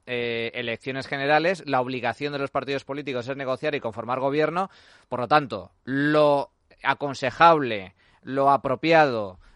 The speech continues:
eh, lo ideal sería que hubiera un acuerdo por parte de distintas fuerzas políticas para evitar, eh, la repetición de elecciones generales. Eh, yo creo que esa es la tarea de los políticos, ¿no? De, es co-, formar, eh, gobierno. Nosotros,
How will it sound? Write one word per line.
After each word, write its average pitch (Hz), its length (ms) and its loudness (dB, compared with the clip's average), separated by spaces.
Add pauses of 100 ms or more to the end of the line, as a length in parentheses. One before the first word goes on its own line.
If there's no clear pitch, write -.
(120)
eh, 123 360 -4
lo 139 140 -2
ideal 147 480 2
sería 143 580 0 (100)
que 131 100 -10
hubiera 117 360 -2
un 139 80 -4
acuerdo 151 440 0
por 135 140 0
parte 123 200 -4
de 135 60 0
distintas 113 320 -10
fuerzas 123 260 -6
políticas 147 420 -6
para 139 160 -2
evitar, 120 420 -4 (100)
eh, 139 200 -6
la 120 140 0
repetición 110 520 -10
de 170 60 -2
elecciones 120 400 -6
generales. 113 540 -8 (480)
Eh, 110 840 -8
yo 113 120 -10
creo 156 180 -4
que 156 80 -6
esa 185 140 -2
es 175 60 -2
la 127 120 -2
tarea 113 420 -2
de 107 80 -8
los 101 200 -12
políticos, 107 520 -8
¿no? 156 280 -6
De, 113 240 -4
es 127 180 -8 (140)
co-, 143 240 -2
formar, 143 640 0 (220)
eh, 135 160 -4
gobierno. 127 500 -2
Nosotros, 196 500 -6